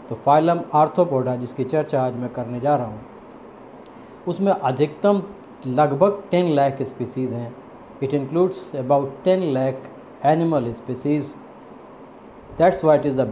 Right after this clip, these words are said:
biggest phylum as far as numbers of animals are concerned। तो सबसे अधिक संख्या होने की वजह से बड़ा group है, बहुत variation है इनके characters में भी।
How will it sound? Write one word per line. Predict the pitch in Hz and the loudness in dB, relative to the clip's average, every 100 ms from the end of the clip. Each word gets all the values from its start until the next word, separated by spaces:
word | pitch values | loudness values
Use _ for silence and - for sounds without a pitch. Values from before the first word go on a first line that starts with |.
| 117 | -2
biggest | 135 - - - | 2 2 0 -2
phylum | 127 123 123 107 - - - - | -2 0 -4 -6 -10 -18 -16 0
as | 143 147 - | 0 0 -2
far | 123 120 | -4 -4
as | 110 - - - - - - 110 | -6 -10 -20 -20 -20 -20 -12 -4
numbers | 139 151 170 - | 0 2 2 4
of | 131 127 120 | 0 0 -4
animals | 117 123 123 123 | -4 -4 -4 -6
are | 113 - | -10 -10
concerned। | 107 - 113 107 104 - - - - - - - - | -12 -10 -10 -10 -14 -20 -20 -20 -20 -20 -20 -20 -18
तो | |
सबसे | - 214 202 156 | -4 -4 -2 -2
अधिक | 127 127 127 | -2 -2 -6
संख्या | 120 117 127 | -8 -6 -6
होने | 117 123 | -4 -6
की | 127 | -4
वजह | 127 127 139 | -4 -4 -4
से | 135 165 160 - - - - - - | -2 -4 -4 -12 -20 -20 -20 -18 -4
बड़ा | 120 147 | 2 2
group | 147 160 156 | 2 0 0
है, | 156 165 - - - - - - | -2 -2 -14 -20 -20 -20 -20 -18
बहुत | 104 160 160 | -2 0 2
variation | 156 160 160 156 156 | 4 4 2 -2 -2
है | 147 147 | -2 -2
इनके | 147 151 | -2 -4
characters | 143 120 123 - 151 143 139 | -2 -4 -4 -2 -2 -2 -2
में | 143 131 | -2 0
भी। | 143 | -2